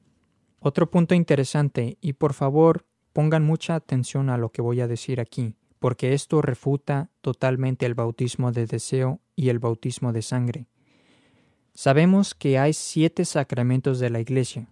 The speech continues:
Esto nadie lo niega. Pues el Concilio de Trento y el Primer Concilio Vaticano definieron infaliblemente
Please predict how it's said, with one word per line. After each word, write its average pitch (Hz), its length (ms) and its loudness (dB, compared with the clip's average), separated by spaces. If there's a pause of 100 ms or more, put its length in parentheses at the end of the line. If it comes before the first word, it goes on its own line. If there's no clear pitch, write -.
(240)
Esto 156 480 0
nadie 120 320 -2
lo 120 160 -2
niega. 127 440 -4 (1200)
Pues 139 200 0
el 139 100 0
Concilio 202 420 2
de 175 120 6
Trento 170 360 2
y 139 100 0
el 120 120 -2
Primer 131 340 -2
Concilio 143 400 -2
Vaticano 135 600 -4 (320)
definieron 151 800 2
infaliblemente 147 1080 -2